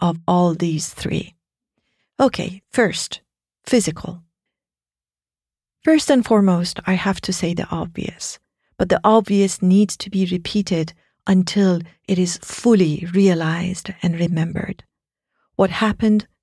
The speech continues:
to George Floyd and many, many before him was, is, and will be inhuman. Actually, it's not just inhuman, it's less than that. It is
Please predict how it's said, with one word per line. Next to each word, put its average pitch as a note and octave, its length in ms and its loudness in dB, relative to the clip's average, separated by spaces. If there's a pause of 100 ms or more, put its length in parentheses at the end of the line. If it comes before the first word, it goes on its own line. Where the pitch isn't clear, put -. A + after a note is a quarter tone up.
(120)
to F3+ 120 -6
George F#3+ 420 2
Floyd F3+ 540 0 (320)
and G3 260 2
many, F#3+ 400 4
many F#3+ 460 4
before E3+ 400 -6
him E3 440 -2 (440)
was, F#3+ 520 2 (520)
is, F3+ 420 4 (260)
and F3+ 240 2
will F#3+ 300 4
be E3 320 -6 (320)
inhuman. F3+ 1120 0 (600)
Actually, B3 520 0 (300)
it's - 160 0
not F#3+ 160 2
just - 380 -2
inhuman, F3+ 840 2 (360)
it's G3+ 340 -2
less A3+ 320 2
than - 220 -6
that. - 260 -6 (260)
It A#3+ 140 2
is G#3+ 220 0